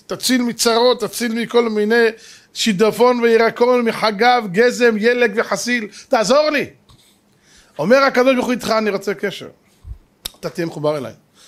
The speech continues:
אותו אני לא רוצה." אומר המדרש, "משל למה הדבר דומה? למלך אחד שהיו לו שני בנים, אחד רע מעללים, רשע מרושע,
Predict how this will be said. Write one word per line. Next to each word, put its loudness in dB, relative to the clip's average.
אותו 2
אני 0
לא 4
רוצה." -2
אומר 2
המדרש, 0
"משל -2
למה 0
הדבר -2
דומה? -6
למלך -2
אחד -4
שהיו -4
לו -4
שני -6
בנים, -4
אחד -4
רע -2
מעללים, 0
רשע -2
מרושע, -2